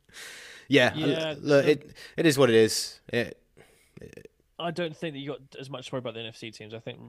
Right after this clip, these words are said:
Speaker 2: the one to really worry about there would be the forty-niners. They can get everyone back to being healthy. I think they have got the,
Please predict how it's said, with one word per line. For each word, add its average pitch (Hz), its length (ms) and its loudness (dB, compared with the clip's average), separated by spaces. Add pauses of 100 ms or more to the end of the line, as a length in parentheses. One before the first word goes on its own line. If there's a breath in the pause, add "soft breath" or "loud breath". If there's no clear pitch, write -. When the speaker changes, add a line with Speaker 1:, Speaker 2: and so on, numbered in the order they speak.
(200)
Speaker 2:
the 120 120 -10
one 127 280 -10
to 123 160 -18
really 117 220 -12
worry 110 200 -12
about 110 320 -16
there 113 200 -10
would 110 120 -16
be 110 100 -16
the 113 80 -16
forty-niners. 113 720 -16
They 120 100 -10
can 117 80 -12
get 110 160 -14
everyone 110 300 -14
back 110 200 -14
to - 80 -20
being 101 140 -18
healthy. 107 400 -16
I 104 60 -18
think 95 240 -20
they 95 140 -16
have 98 140 -16
got 107 220 -20
the, 92 200 -16